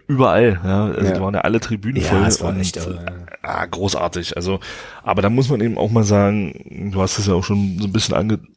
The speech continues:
Speaker 1: angetickt, äh, großartig auch von Lotte das zuzulassen.
Speaker 2: Ja, super gut. Ja.
Speaker 1: Ja. Klar haben sie natürlich auch einen Vorteil davon, weil sie wussten, wir kommen se-,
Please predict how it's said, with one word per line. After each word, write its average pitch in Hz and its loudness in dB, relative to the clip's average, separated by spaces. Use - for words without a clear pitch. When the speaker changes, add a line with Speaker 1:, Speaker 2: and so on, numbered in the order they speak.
Speaker 1:
angetickt, - -4
äh, 95 2
großartig 101 2
auch 65 0
von - -2
Lotte 98 0
das 90 0
zuzulassen. - -6
Speaker 2:
Ja, 87 -2
super 95 4
gut. 87 0
Ja. 90 -6
Speaker 1:
Ja. 95 -2
Klar 107 4
haben 101 2
sie 107 4
natürlich 107 2
auch 104 4
einen 123 -2
Vorteil 117 4
davon, 117 2
weil 101 2
sie 98 -2
wussten, 104 -4
wir 98 -6
kommen 107 -4
se-, 98 -2